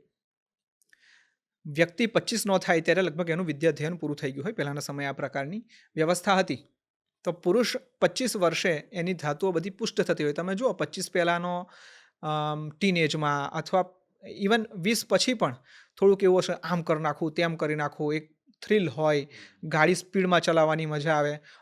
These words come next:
અને જેવો વ્યક્તિ ચોવીસ પચીસનો થાય ને, એવો સ્થિર થતો જાય, રાઈટ? અને આમ આયુર્વેદ પ્રમાણે તો ત્રીસ વર્ષ સુધી, પચીસથી ત્રીસ, ત્રીસમાં ધાતુઓની પૂર્તિ થતી હોય તમારા શરીરમાં. તો ધીરે ધીરે તમને સ્થિરતા આવે.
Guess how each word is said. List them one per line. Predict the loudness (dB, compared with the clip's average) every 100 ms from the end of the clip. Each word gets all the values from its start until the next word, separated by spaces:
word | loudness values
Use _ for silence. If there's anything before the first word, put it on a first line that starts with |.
| -6
અને | -2 0
જેવો | 2 2 4
વ્યક્તિ | 2 0 -4
ચોવીસ | 2 2 2
પચીસનો | 0 -4 -4 -4 -4
થાય | -4 -6
ને, | -6 -12 _ _ _ _ _ 0
એવો | 2
સ્થિર | 2 -2 -2
થતો | -2 -2 0
જાય, | -2 -6 -12 -20 _ _
રાઈટ? | -8 -8 -10 _ -20 -20 _ -6
અને | -2 0 -2 -6 _ _ _ -8
આમ | -6
આયુર્વેદ | -2 2 2
પ્રમાણે | 2 0 0 0 0
તો | 0 0
ત્રીસ | -2 -2 -2 0 -2
વર્ષ | 0 -2 -2
સુધી, | -4 -2 -2 -2
પચીસથી | -4 -8 -6 -6
ત્રીસ, | -6 -6 -8
ત્રીસમાં | -10 -6 -6 -4 -8
ધાતુઓની | -6 -6 -4 -4 -4
પૂર્તિ | -4 -4 -4 -4
થતી | -6 -10 -8
હોય | -8
તમારા | -8 -8 -6 -6
શરીરમાં. | -4 -4 -4 -8 -18 _ -20 -20 -2
તો | -2
ધીરે | 0 2 2
ધીરે | 2 -2 -2
તમને | -6 -6 -6
સ્થિરતા | -8 -10 -10 -4 -4
આવે. | -4 -4 -4